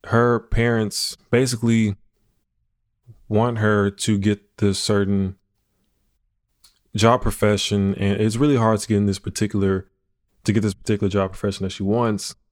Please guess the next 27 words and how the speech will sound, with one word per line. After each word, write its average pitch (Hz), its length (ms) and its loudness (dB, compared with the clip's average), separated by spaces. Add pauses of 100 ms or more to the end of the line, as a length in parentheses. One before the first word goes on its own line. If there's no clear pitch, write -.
(1400)
And 104 360 2
she - 140 -2
was 104 100 -2
telling 110 200 0
me 101 80 0
how 98 180 0
it's 95 180 -2
really 113 360 0 (960)
pressurizing. 101 1000 0 (1160)
It's - 100 -20
a 113 60 -2
lot 110 100 0
of 101 80 -4
pressure 110 380 2
to 98 160 -2
have 101 400 0 (840)
people 101 260 -2
like 98 180 0
that 101 180 0
down 95 280 0
her 92 140 -2
neck 95 360 -2 (1500)
in 107 140 0
order 98 200 2
to 98 280 -2
get 98 320 -2
this 95 460 -2